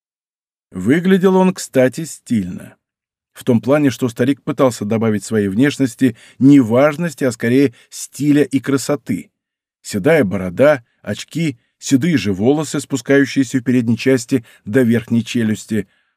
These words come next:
Нормально так. Одет был в белую рубашку, которая удачно подчеркивала рельефность тренированного тела.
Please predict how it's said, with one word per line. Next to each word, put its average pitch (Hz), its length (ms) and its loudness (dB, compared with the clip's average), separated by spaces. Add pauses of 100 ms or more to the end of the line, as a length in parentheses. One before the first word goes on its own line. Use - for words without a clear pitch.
(120)
Нормально 107 540 -2
так. - 320 -20 (600)
Одет 147 320 2
был 175 200 2
в 127 60 -4
белую 185 360 2
рубашку, 127 540 0
которая 131 320 0
удачно 123 520 0
подчеркивала 165 800 -2 (200)
рельефность 147 840 2
тренированного 110 720 0
тела. - 420 -18